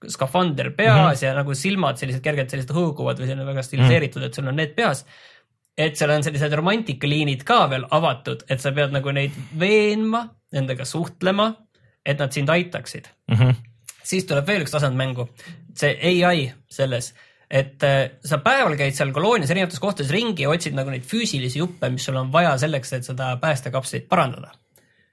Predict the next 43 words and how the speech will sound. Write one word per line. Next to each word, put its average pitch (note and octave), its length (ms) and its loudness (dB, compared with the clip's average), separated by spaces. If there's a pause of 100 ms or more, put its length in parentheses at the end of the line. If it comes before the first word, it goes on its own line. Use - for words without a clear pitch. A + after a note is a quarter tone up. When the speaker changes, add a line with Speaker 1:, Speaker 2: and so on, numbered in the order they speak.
(160)
Speaker 1:
Ja F#3+ 60 -6
seal A3+ 100 0
on D#3 80 0
erinevad D3 420 2
kohad E3+ 340 2
seal C3+ 180 -4
selles C3 260 -6
koloonias, C#3 500 0
mingid C3+ 240 -6
erinevad, C#3+ 220 -2
mingi C3 160 -4
radari D3 480 2
ja C#3+ 200 2
mingi C#3+ 320 -6
jaam C#3+ 320 2
või C3+ 120 -6
mingi C3+ 480 -6
asi C3+ 240 -6
ja, C3+ 160 -4
ja C3+ 180 -6
siis C#3+ 220 -12 (560)
seal D3+ 160 -4
on D3+ 60 0
erinevaid D3 240 0
kohti C#3+ 260 -2
veel, C3+ 160 0
Speaker 2:
Mhm. B2+ 60 6
Speaker 1:
kuhu C#3 140 8
ma B2 100 0
pole C3 160 -4
jõudnud. G#3+ 360 0 (1040)
Ja, C#3+ 540 4 (120)
ja C#3 120 -2
siis, C#3+ 580 -2
äh, C3+ 300 4 (840)
öösel, D#3 500 2 (640)
kui C#3 180 0
nagu C#3+ 240 0
see C3 240 -2 (320)
A D3+ 260 6
I D3+ 60 2
tehisintelligents, D3 880 -2
äh, C#3 300 2